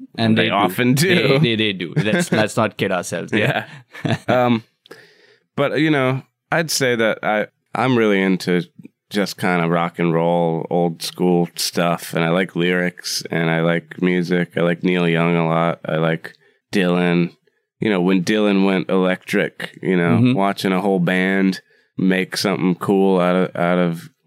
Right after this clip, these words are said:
Speaker 2: a simple folky song, you know, that's interesting to me.
Speaker 1: Fair enough.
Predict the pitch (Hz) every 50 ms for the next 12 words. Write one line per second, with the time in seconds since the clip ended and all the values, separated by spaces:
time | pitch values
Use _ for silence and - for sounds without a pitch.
0 | - - - - 87 - - 101 95 87 - 90 85 - - - 92 90 87 -
1 | 90 90 - - - 87 87 90 90 90 95 92 85 87 87 87 87 90 - -
2 | - - - 87 87 - - 82 - - - 87 87 85 - - 87 87 87 90
3 | - _ _ _ _ _ _ _ - 147 127 107 95 95 95 135 - - -